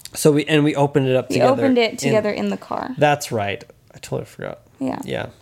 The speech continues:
Speaker 2: Yeah, so honestly, I didn't feel any anxiety or pressure or anything about doing it alone.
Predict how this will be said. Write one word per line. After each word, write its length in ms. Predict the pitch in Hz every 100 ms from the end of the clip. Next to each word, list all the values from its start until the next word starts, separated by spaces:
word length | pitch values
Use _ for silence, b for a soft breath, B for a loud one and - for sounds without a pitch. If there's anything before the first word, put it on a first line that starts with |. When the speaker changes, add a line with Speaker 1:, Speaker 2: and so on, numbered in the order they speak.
| _ _ _ _ _ _ _ -
Speaker 2:
Yeah, 240 | 233 202 208
so 360 | - 233 240 B B B B B _
honestly, 640 | 277 370 466 - 453 453 - - - _ _ _ -
I 640 | 262 302 339 349 339 - 240
didn't 320 | 254 262 277
feel 600 | - 262 269 269 269 269 -
any 280 | 247 247 240
anxiety 600 | 226 214 208 226 233 220
or 40 |
pressure 760 | 214 - 110 - 120 120 117 113
or 40 |
anything 480 | 110 220 220 233 226
about 580 | 214 208 202 - _ 247
doing 260 | 220 214
it 100 | 220
alone. 540 | 208 196 202 262 339